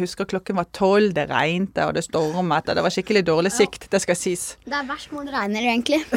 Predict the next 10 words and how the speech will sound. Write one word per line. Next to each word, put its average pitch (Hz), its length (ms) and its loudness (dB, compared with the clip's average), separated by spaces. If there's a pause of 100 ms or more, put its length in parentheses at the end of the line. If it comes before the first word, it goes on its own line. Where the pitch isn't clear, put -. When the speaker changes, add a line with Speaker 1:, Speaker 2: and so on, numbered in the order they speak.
(280)
Speaker 2:
I 339 60 8
filmer 311 440 4
er 277 140 8
det 269 80 -2
sånn 294 180 4
alltid 247 420 6
mår 285 460 6 (800)
tidlig 285 320 4
på 294 140 -4
kvelden. 269 500 6